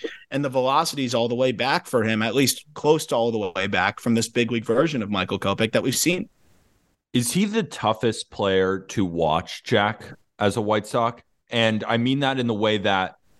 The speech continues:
Speaker 2: when he's on, he's one of the best pitchers in baseball.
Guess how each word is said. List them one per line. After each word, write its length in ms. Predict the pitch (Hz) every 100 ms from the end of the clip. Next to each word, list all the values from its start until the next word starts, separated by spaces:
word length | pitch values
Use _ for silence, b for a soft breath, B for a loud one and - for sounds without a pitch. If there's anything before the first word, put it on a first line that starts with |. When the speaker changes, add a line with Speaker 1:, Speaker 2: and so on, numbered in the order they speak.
| _
Speaker 2:
when 340 | 98 95 139 156
he's 320 | 131 135 110
on, 420 | 101 87 78 131 - _ _ _ _ _ _ _ _ _ _ _
he's 220 | 175 139
one 160 | 170 226
of 80 |
the 80 | 147
best 340 | 90 117 113 -
pitchers 340 | 120 95 87
in 100 | 87
baseball. 500 | 82 80 - -